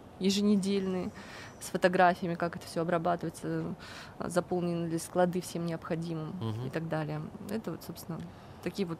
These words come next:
Speaker 1: ноу-хау, с чем мы раньше не с-, не сталкивались. По поводу, что ждет гостей, ну, гости получат комфортные и удобные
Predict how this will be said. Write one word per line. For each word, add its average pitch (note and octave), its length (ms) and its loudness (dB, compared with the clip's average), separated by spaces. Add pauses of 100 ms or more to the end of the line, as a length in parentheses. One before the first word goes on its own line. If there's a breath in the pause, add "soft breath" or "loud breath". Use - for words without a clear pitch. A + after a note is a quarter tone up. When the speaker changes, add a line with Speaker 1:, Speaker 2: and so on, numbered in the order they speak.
(140)
Speaker 1:
ноу-хау, A3 500 4
с - 100 -12
чем F#3+ 200 -2
мы F#3 40 2
раньше G3+ 280 2
не F3 80 2
с-, - 260 -8
не F#3 100 0
сталкивались. D#3 680 -2 (600 loud breath)
По G#3 120 2
поводу, A3+ 720 4
что A#3+ 240 4
ждет A3+ 260 4
гостей, A#3 460 4
ну, B3 320 4
гости A3 300 0
получат A3+ 320 4
комфортные F#3 840 4
и F3 40 -2
удобные F3 640 2